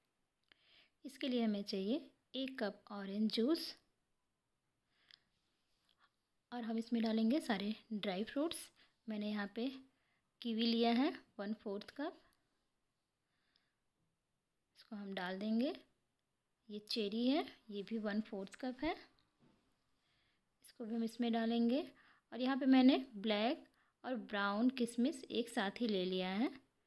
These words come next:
आप चाहें तो अलग-अलग ले सकते हैं। और यहाँ पे मैं डेट्स ले रही हूँ, सबकी एक क्वांटिटी में मैंने लिया हुआ है। ये काजू है,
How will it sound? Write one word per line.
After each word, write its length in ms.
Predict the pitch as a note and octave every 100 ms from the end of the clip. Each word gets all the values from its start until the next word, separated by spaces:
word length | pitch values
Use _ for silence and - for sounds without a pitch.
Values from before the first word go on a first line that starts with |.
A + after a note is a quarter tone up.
| _ _ _ -
आप 140 | A3+
चाहें 260 | - G#3 A3+
तो 100 | D#4
अलग-अलग 360 | A#3 F3 E3+
ले 140 | E3+ F3
सकते 340 | G3+ - -
हैं। 260 | F#3 F3+ A3 - _ A#3+
और 80 |
यहाँ 160 | A#3 G#3+
पे 100 | A3
मैं 180 | A3+ E4+ -
डेट्स 320 | F#3 F#3 -
ले 100 | A#3+
रही 120 | G#3+
हूँ, 100 | A#3
सबकी 480 | D4 C4 - - C4 -
एक 240 | A3+ A3+ -
क्वांटिटी 380 | G#3 G#3+ G3+ G3+
में 80 |
मैंने 280 | G3+ G3 F#3+
लिया 280 | F#3+ F#3 F3+
हुआ 240 | F#3 F#3
है। 180 | F#3 C4 - _ _ _ _ _ _ _ _ _ _ -
ये 140 | G#3 G#3
काजू 380 | G3+ F3+ B3 C#4+
है, 200 | D4+